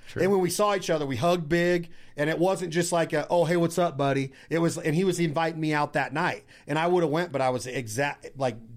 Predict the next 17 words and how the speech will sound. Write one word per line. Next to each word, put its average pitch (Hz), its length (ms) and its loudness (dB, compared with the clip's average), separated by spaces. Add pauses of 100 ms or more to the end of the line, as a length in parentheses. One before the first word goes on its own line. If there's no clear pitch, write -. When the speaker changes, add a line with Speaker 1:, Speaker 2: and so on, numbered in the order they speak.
(140)
Speaker 2:
gone, 107 480 -4
exhausted. 120 540 -4 (480)
So 277 140 -2
I'm 226 120 -2
saying, 190 260 0
like, 175 160 0
I 185 200 0
invi-, 160 200 0
I 180 140 0
text 180 320 -2
him 170 80 -2
after 131 320 -2
and 151 100 -4
said, 147 160 0
"Let's 147 140 -2
go 147 120 -2
hang. 185 240 -2